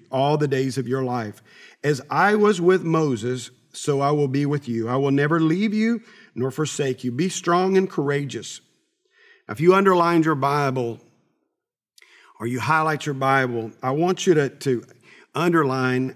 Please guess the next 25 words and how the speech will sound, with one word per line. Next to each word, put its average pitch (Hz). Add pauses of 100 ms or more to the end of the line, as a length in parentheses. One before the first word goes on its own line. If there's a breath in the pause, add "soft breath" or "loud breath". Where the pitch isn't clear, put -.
um, 123 (580 loud breath)
that 139
phrase. 135
It 123
says, 131
"Be 143
strong 160
and 147
courageous," 120
because 123
it's 131
important. 127
And 117
we're 135
gonna 139
come 131
back 135
to 139
that 131
in 123
just 131
a 123
few 135
moments. 135
But, -